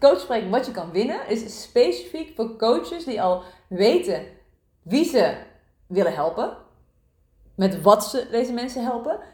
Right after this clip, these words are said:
En op welke manier ze deze mensen helpen. Dus ik help je niet met het bedenken van een bedrijfsidee of zo. Dat is echt niet mijn zone of genius.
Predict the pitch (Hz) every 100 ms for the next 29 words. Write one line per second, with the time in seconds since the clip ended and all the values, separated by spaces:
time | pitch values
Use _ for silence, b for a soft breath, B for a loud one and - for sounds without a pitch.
0 | B 220 233 214 220 208 214 226 190 -
1 | 151 147 151 143 151 151 139 147 233 453
2 | 226 240 214 208 208 196 196 214 190 175
3 | 156 175 170 151 143 160 226 202 226 233
4 | 214 190 175 - - 190 190 165 175 156
5 | 156 196 208 392 -